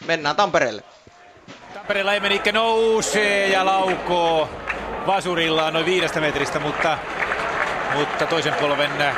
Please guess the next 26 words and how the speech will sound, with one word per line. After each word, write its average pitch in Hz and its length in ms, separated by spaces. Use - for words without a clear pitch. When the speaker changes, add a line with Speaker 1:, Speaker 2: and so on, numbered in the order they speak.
Speaker 2:
kotkalaismaalivahti 139 880
Sauli 139 220
Kilpeläinen 127 480
torjuu, 120 460
torjuu 117 300
hienosti. 113 500
Ja 110 100
numerot 214 280
edelleen 190 300
yksi 175 160
nolla 160 200
täällä, 170 220
kun 131 100
viisikymmentäyhdeksän 127 540
minuuttia 117 320
on 110 60
pelattuna. 131 520
K - 400
T 190 140
P 185 160
valmentaja 180 560
Sami 175 320
Ristilä 165 440
sekoittaa 147 440
tuota 147 280
K - 40